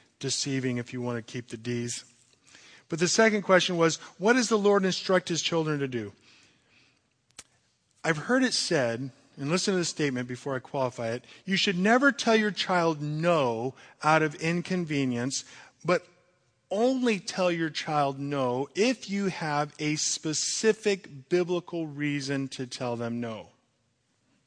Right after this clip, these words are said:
Did you catch that? Don't ever tell your children no because of inconvenience. But make sure if you're going to tell them no, you have a specific biblical reason to do it.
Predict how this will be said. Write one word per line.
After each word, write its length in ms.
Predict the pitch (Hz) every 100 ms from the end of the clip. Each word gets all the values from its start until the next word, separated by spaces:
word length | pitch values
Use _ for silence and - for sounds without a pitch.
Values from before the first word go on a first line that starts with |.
| _ _ _ _
Did 100 | -
you 40 |
catch 280 | - 185 185
that? 220 | 196 196 - _ _ _ - - - _
Don't 220 | 156 175
ever 240 | 190 220 247
tell 160 | -
your 140 | 196 180
children 520 | - 156 147 143 139
no 440 | 147 127 117 123 - - _
because 400 | 143 - 156 135
of 100 | 139
inconvenience. 1160 | 147 151 147 151 135 127 120 104 90 - - - - _ _ _ _ _ _ _ _ _ -
But 140 | 139
make 240 | 143 185
sure 260 | - - 190
if 140 | 165
you're 80 | 160
going 300 | 143 160 180
to 80 | 160
tell 240 | - 139
them 120 | 127 123
no, 120 | 117
you 180 | 120 131
have 120 | 131
a 100 | 117
specific 640 | - - 127 165 151 135
biblical 400 | 135 131 127 131
reason 320 | 117 113 113
to 80 | 110
do 160 | 104 101
it. 120 | 90